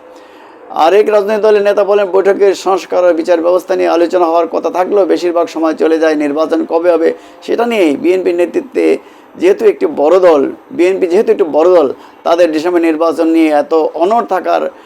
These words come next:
আহ, বিষয়ে তারা, আম, বিস্ময় প্রকাশ করেন। অপরদিকে এনসিপি প্রধান উপদেষ্টাদের সুর মিলিয়ে ক-, অনড় অবস্থান করায়ও অনেকে, উম, অসন্তোষ প্রকাশ করেছে। আহ, বৈঠক শেষে সাংবাদিকদের সালাউদ্দিন বলেন, "আমরা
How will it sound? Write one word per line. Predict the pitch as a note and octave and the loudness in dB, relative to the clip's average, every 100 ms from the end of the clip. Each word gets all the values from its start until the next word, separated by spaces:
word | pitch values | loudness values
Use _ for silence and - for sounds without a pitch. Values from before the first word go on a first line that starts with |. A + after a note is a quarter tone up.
| - - | -20 -8
আহ, | D#3 D#3+ | -4 -2
বিষয়ে | D3 - F3+ E3 | 0 -2 0 0
তারা, | E3 D#3 | 2 0
আম, | D3 D3 D#3 D3+ D#3 D3+ D3 C#3+ | 0 0 -2 -4 -4 -2 -2 -6
বিস্ময় | C#3+ F3 - D4 | -4 -4 -2 -2
প্রকাশ | F#3+ G3+ F#3+ | 0 0 -2
করেন। | G#3+ G3+ | -4 -4
অপরদিকে | - D#3 A3 E3+ D3 C3 C3 - - - - | -4 2 2 2 -2 0 -4 -6 -20 -20 -8
এনসিপি | - A#3 G3 G#3 G3+ F3+ D3 C#3 | -2 -2 -2 -4 0 2 2 0
প্রধান | E3+ G#3+ | 0 0
উপদেষ্টাদের | A3 G3 F#3 - E3+ D#3+ | 0 0 -2 -4 -4 -4
সুর | - D3 C#3 | -2 -2 0
মিলিয়ে | C#3+ C#3+ C#3 C3 - - - | 0 2 0 0 -8 -20 -6
ক-, | |
অনড় | D3+ - E3+ G3 | -4 -2 2 2
অবস্থান | G3 G#3 G#3 A3 E3 | 2 0 -2 -4 -2
করায়ও | D3+ D#3 D3 C#3+ C3 | -2 0 2 2 2
অনেকে, | C3+ B2+ B2+ B2+ - - - - | 0 -4 -6 -6 -10 -20 -20 -20
উম, | - B2+ | -10 -6
অসন্তোষ | C3 C#3+ G#3 G3+ F3+ | -4 -4 -2 -2 -2
প্রকাশ | F3+ F3+ G3 | -2 0 -2
করেছে। | A3+ F#3+ G3 G#3+ - - - - - - | -2 -2 0 -2 -6 -20 -20 -20 -20 -16
আহ, | - C3+ C#3 C3+ | -4 0 0 0
বৈঠক | C#3 G3+ A3 G3+ | 2 2 2 0
শেষে | G#3 F#3 G3+ | -2 2 0
সাংবাদিকদের | E3+ E3+ E3 D#3+ E3 | 0 -2 -2 0 -2
সালাউদ্দিন | E3 E3+ F3 F3+ E3+ | 0 0 0 0 0
বলেন, | E3+ E3 | 2 2
"আমরা | D#3 E3 E3+ | 2 2 2